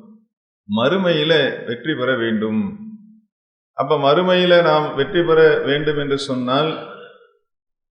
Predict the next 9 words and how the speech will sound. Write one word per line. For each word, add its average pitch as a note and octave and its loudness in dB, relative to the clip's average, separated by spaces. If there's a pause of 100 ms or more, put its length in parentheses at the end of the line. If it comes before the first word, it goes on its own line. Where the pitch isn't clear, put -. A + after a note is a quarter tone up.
(160)
நாம் E3 2 (500)
செயல்படக்கூடிய E3+ 4 (1000)
எந்த E3 2
செயல்பாடாக D3+ 2
இருந்தாலும், C3 2 (1000)
வணக்க F3 4
வழிபாடாக D#3 4
இருந்தாலும், C3+ 2 (800)
அது D#3+ 2